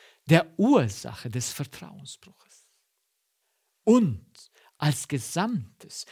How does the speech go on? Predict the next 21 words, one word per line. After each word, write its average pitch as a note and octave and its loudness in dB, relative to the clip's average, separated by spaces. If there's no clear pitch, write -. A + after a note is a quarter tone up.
ist - -2
der G#2+ -4
Mensch D#3 -6
durch A#2 -8
die G2 -12
Sünde F#2+ -10
sterblich - -14
geworden. - -18
Er D#3 0
muss B2 -2
sterben. - -20
Hat C#3+ -14
keine F3 -8
Wahl. E3+ -14
Die D#3+ 4
Sterblichkeit G#3 2
ist - -6
die F#3+ 2
Folge G#2+ -10
des A2+ -8
Vertrauensbruches. - -18